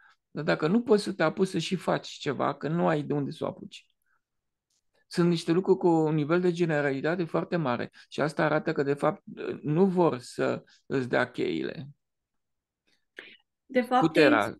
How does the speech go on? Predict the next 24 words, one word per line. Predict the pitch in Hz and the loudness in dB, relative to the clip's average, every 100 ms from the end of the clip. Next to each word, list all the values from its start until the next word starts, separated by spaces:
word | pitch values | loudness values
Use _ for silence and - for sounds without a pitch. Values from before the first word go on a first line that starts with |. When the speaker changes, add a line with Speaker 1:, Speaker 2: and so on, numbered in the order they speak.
| _ | _
Speaker 1:
Nu | - 170 | 0 4
vrea | 208 214 | 6 6
nimeni, | 214 240 185 | 6 6 6
să | 175 | 2
știi, | 165 196 | 0 -2
să-ți | - 135 | -4 -4
dea | 131 - | -4 -4
puterea. | - - - 123 - _ - | -6 -6 -6 -8 -12 _ -2
Că | |
ar | 170 | 0
trebui | 180 190 220 | 2 2 2
să | 220 | 2
spună, | 208 - 226 233 214 - _ | 0 2 2 4 0 -8 _
„Trebuie | - 214 220 | -2 2 2
să | 202 | 2
te | 196 | 0
supui | 175 180 180 165 | 0 -2 -2 0
oamenilor, | 151 202 226 214 196 190 - _ _ | 2 2 2 2 0 -2 -8 _ _
să | - 180 160 - 156 | -2 0 0 -2 -4
te | 180 | -2
jertfești | 160 156 151 170 147 - | 0 -2 -2 -2 -2 -2
lor, | 160 226 226 | 4 4 4
să, | 185 - 156 147 123 - - | 0 -2 0 0 -4 -8 -6
uh, | 147 147 131 | -2 0 -2